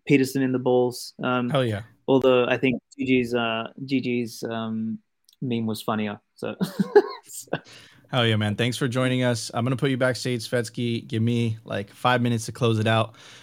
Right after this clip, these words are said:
Speaker 2: and then we'll talk. Anyways,
Speaker 1: Sure.
Speaker 2: guys, love you all. Thank you for tuning into another episode of Simply Bitcoin Live. If you enjoyed the show, you know what to do. Like, consider subscribing.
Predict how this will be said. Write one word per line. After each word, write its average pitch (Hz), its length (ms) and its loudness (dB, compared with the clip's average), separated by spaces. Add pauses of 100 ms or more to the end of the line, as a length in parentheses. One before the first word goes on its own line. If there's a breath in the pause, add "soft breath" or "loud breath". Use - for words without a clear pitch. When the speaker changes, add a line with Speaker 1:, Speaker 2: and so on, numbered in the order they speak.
(140)
Speaker 2:
and 110 80 -4
then 113 80 2
we'll 107 120 2
talk. 107 320 0
Anyways, 175 380 4
Speaker 1:
Sure. 160 120 6
Speaker 2:
guys, 143 220 2
love 147 200 4
you 147 160 4
all. 143 440 4
Thank 127 160 -4
you 127 80 -2
for 123 100 -4
tuning 131 280 0
into 127 200 0
another 123 240 4
episode 120 340 0
of 113 80 -4
Simply 120 300 -2
Bitcoin 120 340 0
Live. 127 240 4 (240 loud breath)
If - 60 0
you 226 60 2
enjoyed 240 240 4
the 254 60 0
show, 262 140 2
you 247 100 4
know 240 60 4
what 233 80 2
to 226 60 -6
do. 214 280 2
Like, 156 520 2
consider 151 360 -2
subscribing. 135 840 2